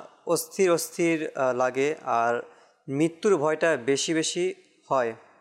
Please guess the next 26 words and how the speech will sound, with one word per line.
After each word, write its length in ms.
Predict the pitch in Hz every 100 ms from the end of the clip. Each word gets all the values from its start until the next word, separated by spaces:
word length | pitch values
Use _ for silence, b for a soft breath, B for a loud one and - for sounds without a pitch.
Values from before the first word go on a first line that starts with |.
| _ _ _
তো 420 | - 127 123 123 - - - _ _ -
এটা 260 | 170 170
আসলে 260 | 160 160 170
ভালো 280 | 135 139 156
একটা 200 | 160 160
দিক 240 | 131 139
যে 280 | 123 123 120
মানুষের 420 | 123 120 120 135
অন্তরে 380 | 123 117 123 123
মৃত্যুর 380 | 127 131 - 143
ভয় 260 | 117 131
হওয়া, 180 | 135 127
এটা 320 | 131 127 131 135 -
প্রত্যেকেরই 480 | 156 - 160 165 151
উচিত। 280 | 135 143 139 b b b b b b b _
আহ, 440 | - 127 127 127 -
এবং 240 | - 156
তিনি 200 | 160 180
এটাও 180 | 165 175
লিখেছেন 460 | 165 165 170 185
যে 180 | 147 131
বাড়িতে 540 | 120 120 127 165 165 185
আসলে 420 | 151 - 165 160
মনে 300 | 135 131 147
প্রশান্তি 520 | - 151 165 156 147
হয়। 260 | 117 107